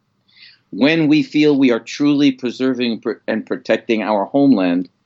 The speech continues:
and it is absolutely necessary, ne-, of absolute necessity, and there's no other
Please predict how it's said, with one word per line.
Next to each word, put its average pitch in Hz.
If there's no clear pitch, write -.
and 143
it 123
is 123
absolutely 131
necessary, 110
ne-, 113
of 107
absolute 131
necessity, 110
and 156
there's 120
no 147
other 135